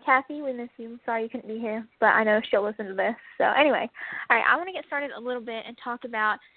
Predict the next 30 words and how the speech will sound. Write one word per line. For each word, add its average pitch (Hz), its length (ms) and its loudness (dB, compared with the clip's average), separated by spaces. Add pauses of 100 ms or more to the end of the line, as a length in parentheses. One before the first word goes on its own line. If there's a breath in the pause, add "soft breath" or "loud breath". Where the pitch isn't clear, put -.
(560 soft breath)
I - 160 0
think 403 140 -8 (140)
we 320 180 -2
should 311 140 -14
talk 262 180 0
about 269 160 -4
what 214 100 -4
everybody 311 340 -6
wants 330 260 -8
to 339 80 -10
know 247 320 2 (460 loud breath)
first, 240 260 4 (880 soft breath)
is 226 380 -2
why 220 380 -2
we're 269 100 -6
doing 320 180 -8
this 320 160 -16
raffle, 240 400 -2
how 233 200 2
it's 240 140 -6
gonna 277 160 -2
happen, 220 340 2
but, 220 120 0 (260)
you 233 140 -6
know, 202 160 -4 (140)
to 240 180 2 (180)
kinda 277 280 2
set 240 160 4
that 220 140 4
up, 202 200 4